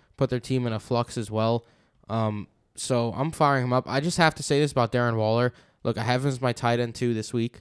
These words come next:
He's been a stud. Uh, excuse me, my tight end three. He's been a stud. But I seriously saw two people on Twitter today say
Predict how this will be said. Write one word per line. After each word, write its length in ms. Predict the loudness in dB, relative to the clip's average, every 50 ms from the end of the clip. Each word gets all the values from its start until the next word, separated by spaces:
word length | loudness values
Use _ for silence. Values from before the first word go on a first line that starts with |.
| _ _ _
He's 300 | -6 -4 -4 -4 -4 -4
been 160 | -2 -2 0
a 60 | 0 -2
stud. 460 | -4 -6 -4 0 0 0 0 -2 -4 _ _ _ _ _ -4
Uh, 120 | 0 0 0
excuse 220 | 0 0 -2 -4 -4
me, 60 | -4
my 160 | -4 -4 -4
tight 180 | -4 -2 -2 -2
end 140 | -2 -2 -4
three. 280 | -4 -4 -2 -2 -2 -2
He's 160 | -4 -4 -4
been 140 | -2 -2 -2
a 60 | -2
stud. 400 | -4 -4 -2 0 0 0 0 -4 _ _ _ _ _ _ _ _ _ _ _ _ _ _ 2
But 240 | 2 4 4 2 2
I 140 | 0 -2 -2
seriously 520 | -2 -6 -2 0 2 2 2 2 0 -2 -2
saw 280 | 0 4 4 6 6
two 260 | 4 2 2 0 0
people 400 | 0 0 -4 -4 -2 0 2 2 4
on 140 | 2 2 0
Twitter 320 | 0 2 4 4 4 4
today 320 | 2 2 0 0 2 0 0
say 380 | -2 -2 -2 -2 -2 -2 -4